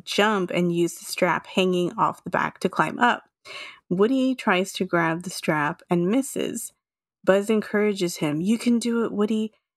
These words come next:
And Woody manages to grab it and starts climbing up just in time for Scud to catch up with the van. Scud takes hold of Woody's leg with his teeth and Woody yells, "Get away, you stupid dog! Down, down!"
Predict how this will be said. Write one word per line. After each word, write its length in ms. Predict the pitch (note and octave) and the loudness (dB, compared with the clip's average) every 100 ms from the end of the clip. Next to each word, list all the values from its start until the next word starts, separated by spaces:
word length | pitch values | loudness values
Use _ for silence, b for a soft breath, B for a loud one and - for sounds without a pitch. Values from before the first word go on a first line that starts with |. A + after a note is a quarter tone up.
| _ | _
And 380 | F#3+ F#3 E3+ F3+ | 2 2 0 0
Woody 300 | G3+ G#3+ G#3 | 2 2 2
manages 500 | F#3 E3+ E3+ E3 E3+ | 0 0 0 -2 -4
to 100 | - | -4
grab 360 | F3+ F3+ F#3+ F#3+ | 0 2 2 2
it 140 | - | 0
and 100 | F3 | 0
starts 260 | - D#3 - | 0 -4 -4
climbing 400 | - E3 E3+ A3+ | -4 -2 0 0
up 200 | A#3 A#3 | -2 -4
just 240 | A#3+ - | -6 0
in 100 | A#3+ | 0
time 300 | - G3 F#3+ | 0 0 0
for 100 | F#3 | -2
Scud 380 | F3+ - D#3+ D3 | -6 -2 0 0
to 100 | - | -4
catch 380 | - - D#3+ - | -4 -2 -2 -2
up 160 | E3+ - | -4 -2
with 140 | D#3+ | -8
the 80 | G#3+ | -4
van. 480 | F#3 G3 - - - _ _ _ _ | 0 0 -2 -6 -8 _ _ _ _
Scud 420 | - - G3+ G3 | -2 2 2 0
takes 340 | - A#3+ - | -2 -2 -2
hold 340 | - G#3+ G3+ G3 | -2 0 0 -2
of 480 | E3+ E3+ E3+ F3+ | -2 0 -2 0
Woody's 360 | F#3+ G#3 G#3+ G#3 | 0 2 0 0
leg 300 | E3 D#3+ D3+ | 0 0 -2
with 160 | D#3 - | -4 -4
his 200 | E3 - | -4 -4
teeth 420 | - - B3 A#3+ - | -4 0 0 0 0
and 160 | F#3 | 0
Woody 220 | F3+ F3 F3+ | 0 0 -2
yells, 440 | D3+ D#3 E3+ - _ B B _ | -2 -2 -2 -6 _ B B _
"Get 140 | D4 | 2
away, 300 | D#4+ D4 D4+ D4+ | 4 4 2 4
you 160 | C#4 | 2
stupid 500 | C4 - C4+ C4 G#3+ | -2 0 0 2 0
dog! 460 | A3 B3 A#3+ A3+ A#3+ | 2 2 2 0 0
Down, 600 | D4+ D#4+ E4 D4 A#3 G3+ G#3 | 2 2 2 4 2 0 2
down!" 560 | F4 F4 D#4+ A3+ G#3 | 2 4 2 2 0